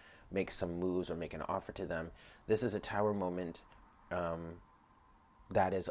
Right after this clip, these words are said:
opening your heart, that is, um, opening you up for more creative expression with the Knight of Cups here. Um, and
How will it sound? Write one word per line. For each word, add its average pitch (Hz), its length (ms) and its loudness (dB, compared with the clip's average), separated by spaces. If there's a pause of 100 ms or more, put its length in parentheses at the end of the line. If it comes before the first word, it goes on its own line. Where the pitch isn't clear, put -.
opening 95 340 2
your 82 140 -2
heart, - 420 -4 (840)
that 87 140 2
is, 85 300 0 (260)
um, 85 420 -2
opening 95 440 0
you 95 240 -2
up 92 200 -2
for 85 220 -6
more 90 260 0
creative 90 600 -4
expression - 600 -6
with 76 180 -6
the 82 80 -8
Knight 78 420 -6
of 80 120 -10
Cups - 360 -2
here. - 280 -8 (680)
Um, 82 380 0 (1700)
and 95 360 2